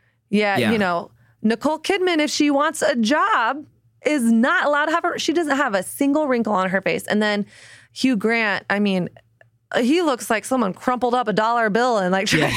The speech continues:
Speaker 1: to put it back together. But he looks sexy and rugged and, you know, he
Speaker 2: Yep.
Speaker 1: has a little bit of a
Speaker 2: That is
Speaker 1: belly
Speaker 2: true.
Speaker 1: and it's okay 'cause he's a little older. But y-, Nicole has to keep it, like, right and tight all the time. And I f-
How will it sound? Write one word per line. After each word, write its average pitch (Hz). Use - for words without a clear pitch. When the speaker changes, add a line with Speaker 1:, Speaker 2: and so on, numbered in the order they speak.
Speaker 1:
to 302
put 294
it 165
back 285
together. 233
But 269
he 262
looks -
sexy 226
and 180
rugged 190
and, 185
you 254
know, 214
he 202
Speaker 2:
Yep. 247
Speaker 1:
has 226
a 247
little 233
bit 233
of 240
a 254
Speaker 2:
That 185
is 220
Speaker 1:
belly 233
Speaker 2:
true. -
Speaker 1:
and 214
it's 220
okay 220
'cause 208
he's 214
a 185
little 220
older. 208
But 185
y-, 214
Nicole 220
has 277
to 214
keep 214
it, 196
like, 170
right 170
and 170
tight 208
all 220
the 214
time. 220
And 190
I 196
f- -